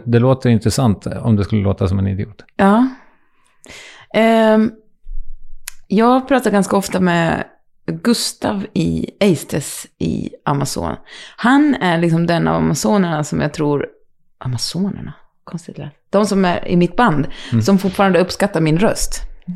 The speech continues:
Speaker 1: <laughs>
Speaker 2: Så,
Speaker 1: Han gör.
Speaker 2: alltså efter
Speaker 1: Ja.
Speaker 2: ändå åtta, tio år.
Speaker 1: De andra gör inte det?
Speaker 2: Ja, jo, jag vet inte. Men, men Gustav är väldigt snäll och duktig på att liksom tala om, alltså vi ändå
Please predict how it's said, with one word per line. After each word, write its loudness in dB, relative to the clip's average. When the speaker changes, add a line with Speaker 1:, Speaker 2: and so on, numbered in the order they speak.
Speaker 1:
<laughs> 0
Speaker 2:
Så, 4
Speaker 1:
Han 4
gör. 6
Speaker 2:
alltså 4
efter 2
Speaker 1:
Ja. 0
Speaker 2:
ändå 0
åtta, -2
tio -4
år. -4
Speaker 1:
De 6
andra 4
gör 4
inte 2
det? 6
Speaker 2:
Ja, 2
jo, -6
jag -8
vet -10
inte. -6
Men, 2
men 6
Gustav 2
är 4
väldigt 0
snäll 2
och 2
duktig -2
på -2
att -2
liksom -2
tala 0
om, 0
alltså 2
vi 2
ändå 0